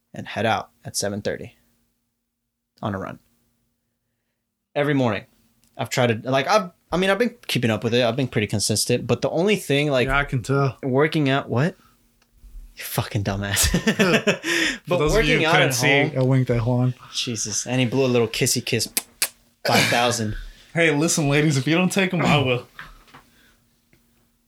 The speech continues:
Speaker 1: Huh?
Speaker 2: <laughs> Nothing. Keep going.
Speaker 1: Okay, yeah. No, but, like,
Speaker 2: <laughs>
Speaker 1: when, whenever, like, I see all, like, these, like,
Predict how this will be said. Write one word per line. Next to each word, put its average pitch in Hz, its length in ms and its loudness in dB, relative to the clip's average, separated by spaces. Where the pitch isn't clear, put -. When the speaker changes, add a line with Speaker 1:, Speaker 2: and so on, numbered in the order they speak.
Speaker 1:
Huh? 226 280 0
Speaker 2:
<laughs> 196 640 2
Nothing. 143 340 0
Keep 135 200 -2
going. 127 220 0
Speaker 1:
Okay, 135 300 0
yeah. 135 320 0
No, 202 140 2
but, 175 100 2
like, 185 140 2
Speaker 2:
<laughs> - 220 -18
Speaker 1:
when, 170 160 2
whenever, 202 320 2
like, 190 180 2
I 151 80 2
see - 180 0
all, 170 100 4
like, 147 200 0
these, 117 320 0
like, 117 400 -2